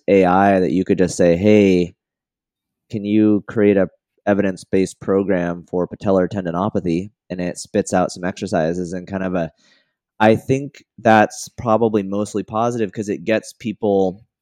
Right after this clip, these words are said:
you know, the fact that the person's even searching for that and thinking about it, to me, is a good sign that they are taking ownership and accountability for their issue. And I think what's gonna happen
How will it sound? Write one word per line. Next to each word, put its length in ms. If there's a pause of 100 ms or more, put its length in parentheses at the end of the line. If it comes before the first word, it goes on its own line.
(440)
you 80
know, 100
the 60
fact 240
that 60
the 80
person's 340
even 180
searching 380
for 80
that 200
and 120
thinking 300
about 200
it, 100
to 100
me, 540 (920)
is 100
a 60
good 220
sign 420
that 160
they 140
are 100
taking 340
ownership 540
and 80
accountability 840
for 180
their 160
issue. 480
And 180 (960)
I 100
think 260
what's 160
gonna 200
happen 600